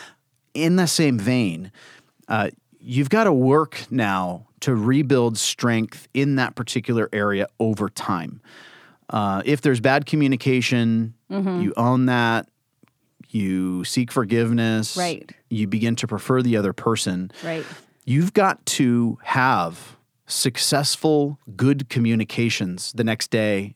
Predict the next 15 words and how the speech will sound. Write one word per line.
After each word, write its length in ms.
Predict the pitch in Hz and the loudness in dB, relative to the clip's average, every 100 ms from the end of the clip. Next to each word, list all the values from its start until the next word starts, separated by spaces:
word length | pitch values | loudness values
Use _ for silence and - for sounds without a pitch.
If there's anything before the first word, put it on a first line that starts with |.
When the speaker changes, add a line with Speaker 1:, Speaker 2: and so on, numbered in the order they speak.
| - | -10
Speaker 1:
and 80 | 107 | -6
the 60 | |
day 100 | 104 113 | -2 -2
after 200 | 110 110 | -2 -4
that 320 | 101 98 - | -2 -2 -4
and 120 | - 104 | -8 -4
the 60 | |
day 80 | 107 | -2
after 240 | 104 - | -2 -2
that 300 | 98 92 98 - - _ | -4 -2 -4 -8 -20 _
moving 360 | 127 131 110 101 | -2 0 0 -2
forward. 500 | - 113 95 80 - - | 0 0 0 -6 -12 -14
Speaker 2:
Right. 180 | 180 175 - | -10 -8 -4
Speaker 1:
Uh, 220 | 104 98 - | -4 -4 -6
to 580 | - 120 113 107 101 | -2 0 0 -2 -4